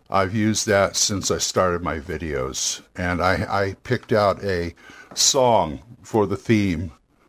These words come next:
for each thing I do. This one, it's Alabama Jubilee. My first one,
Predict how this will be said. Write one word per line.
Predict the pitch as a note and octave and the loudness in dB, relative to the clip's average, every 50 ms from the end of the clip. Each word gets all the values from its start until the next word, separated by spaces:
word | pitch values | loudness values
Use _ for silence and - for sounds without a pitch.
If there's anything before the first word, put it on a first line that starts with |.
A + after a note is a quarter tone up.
| _ | _
for | - - G2+ E2+ | -6 -4 -4 -2
each | E2 A2 G2+ F#2 - - - - | 0 -2 -2 -2 -2 -4 -4 -6
thing | - - - G2+ G2 G2 | -2 0 2 2 2 2
I | F2 D2+ D#2 | 2 0 0
do. | D2 G2+ F#2+ E2+ | 0 0 0 0
This | D2+ D2 B2 C#3 C3+ - | 0 0 0 0 2 2
one, | C3 C3 B2+ B2 B2 B2+ - | 2 4 4 4 2 0 0
it's | - A2+ G#2 F#2+ - - | 0 0 0 0 -2 0
Alabama | - A2 G#2 G2 G#2 F#2+ A2 G2+ G2 F#2 F2+ | 0 2 2 2 2 2 2 2 2 0 -2
Jubilee. | - - A2 G2 D#2 D2 C2+ A#1 - - - - _ _ _ _ _ _ _ _ _ _ _ _ _ _ _ _ _ _ _ _ _ _ _ | 0 0 0 0 0 -2 -6 -6 -8 -8 -12 -16 _ _ _ _ _ _ _ _ _ _ _ _ _ _ _ _ _ _ _ _ _ _ _
My | - F#2+ G#2 A2 | -2 0 2 2
first | G2+ - C#3+ D3+ D#3 C#3+ - - | 0 0 0 0 0 0 -2 -2
one, | C3 C3 C3+ C3+ C3 C3 B2+ A#2 | 0 0 0 2 2 0 -2 -4